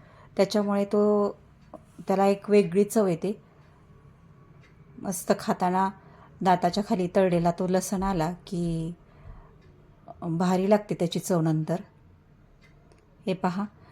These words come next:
जर तुम्हाला भीती वाटत असेल की बाबा आपली लाटी सुटेल, तर काय करायचं, थोडंसं हलकंसं ह्या पोळीला आपल्याला, अ, तुम्ही पाणीही लावून घेऊ शकता. आपण करंजाला जसं भरतो तसं थोडं थोडं तुम्ही पाणी जर लावलं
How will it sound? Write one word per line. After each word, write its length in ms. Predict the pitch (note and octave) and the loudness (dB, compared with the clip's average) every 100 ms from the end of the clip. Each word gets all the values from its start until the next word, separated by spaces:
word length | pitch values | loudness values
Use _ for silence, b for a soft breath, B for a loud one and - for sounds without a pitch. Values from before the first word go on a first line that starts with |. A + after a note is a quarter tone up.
| b b - _ | b b -20 _
जर 60 | G#3 | -6
तुम्हाला 300 | G3+ A#3 G#3+ | 0 4 4
भीती 300 | G#3+ G#3+ A3+ | 4 2 4
वाटत 340 | A3+ G#3 G3+ | 4 4 4
असेल 280 | G#3 G3+ F3+ | 2 2 0
की 80 | F3 | 0
बाबा 440 | F#3+ F#3+ G3 G3+ - | 2 2 2 0 -2
आपली 520 | F#3+ F3+ F#3+ G3+ G3 | -4 -2 0 0 0
लाटी 320 | F#3+ F3+ G3 | 0 0 -2
सुटेल, 360 | F3 A3 F3+ D#3+ - B B - | -2 0 0 -2 -4 B B -6
तर 100 | G3 | -4
काय 200 | G3 G3+ | 0 0
करायचं, 320 | G3+ G#3+ G#3 | 2 -2 -2
थोडंसं 340 | G#3+ G3+ G3+ G3+ | 0 0 0 -2
हलकंसं 480 | G3+ F#3+ F3 G3+ G#3 | 0 0 -2 -2 2
ह्या 280 | F#3+ F#3 F3+ - - | 2 2 0 -6 -2
पोळीला 280 | A3 G#3 F#3 | 4 6 6
आपल्याला, 340 | F3 F3 E3+ G#3+ - b b b b b - - | 2 0 -4 -6 -12 b b b b b -20 -12
अ, 60 | F3 F3 | -12 -6
तुम्ही 600 | F#3+ F#3 F#3 F#3 F3+ F3 F3 - - - - - - | -2 0 0 2 0 0 -4 -12 -20 -20 -20 -20 -4
पाणीही 500 | G#3 G3 F3+ F3+ G3 | 0 2 2 0 2
लावून 240 | G#3 G3 F3 | 2 4 2
घेऊ 160 | G3 | 0
शकता. 280 | F3 F3 - | -2 -6 -6
आपण 200 | D#3+ F3 | -4 -2
करंजाला 540 | F3 F#3 E3+ E3+ E3+ | 0 2 2 0 0
जसं 220 | F3 E3+ G3+ - | -2 -2 -4 -4
भरतो 520 | D#3+ F#3+ F#3+ - D#3 b b b b b b - _ _ - - - - | -2 0 0 -4 -8 b b b b b b -20 _ _ -20 -20 -20 -12
तसं 120 | F#3+ - | -10 -4
थोडं 180 | G#3 F3+ | -4 -2
थोडं 140 | A3 F#3 | -2 -2
तुम्ही 240 | F#3+ F3+ | -4 -6
पाणी 340 | F3+ G3 F#3 | 0 0 2
जर 140 | F3 F#3 | 0 0
लावलं 300 | F#3+ D#3+ | 0 0